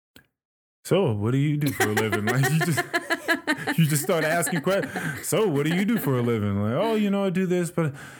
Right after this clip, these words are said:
Speaker 1: you know, my passion's really this. I wish I had more time to do it, but my kids and this, and I feel bad." And just, shit just starts to
Speaker 2: Mm-hmm.
Speaker 1: come up.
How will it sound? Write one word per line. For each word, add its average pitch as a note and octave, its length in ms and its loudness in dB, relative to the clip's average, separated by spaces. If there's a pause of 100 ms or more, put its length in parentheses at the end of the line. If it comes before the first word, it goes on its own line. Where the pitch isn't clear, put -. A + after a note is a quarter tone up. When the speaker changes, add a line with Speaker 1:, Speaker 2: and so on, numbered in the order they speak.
(140)
Speaker 1:
you E3 80 4
know, D#3+ 240 2
my D3+ 180 0
passion's D3 480 0
really C#3 240 0
this. C3+ 200 0
I B2+ 60 -2
wish C3+ 220 0
I B2+ 120 0
had C3 100 0
more C3+ 180 2
time B2 440 0
to B2 60 2
do A#2+ 220 2
it, A2+ 40 0
but A#2 140 0
my A2+ 160 0
kids B2 640 0
and A#2 140 2
this, A#2 180 0
and A2+ 100 0
I A2+ 40 -2
feel B2 240 0
bad." A#2+ 360 0
And A2 120 -2 (320)
just, E3 240 2
shit A3+ 300 0
just B3+ 220 2
starts D#3 580 0
to B2+ 220 2
Speaker 2:
Mm-hmm. G#2+ 220 0
Speaker 1:
come D3 260 2
up. - 360 -2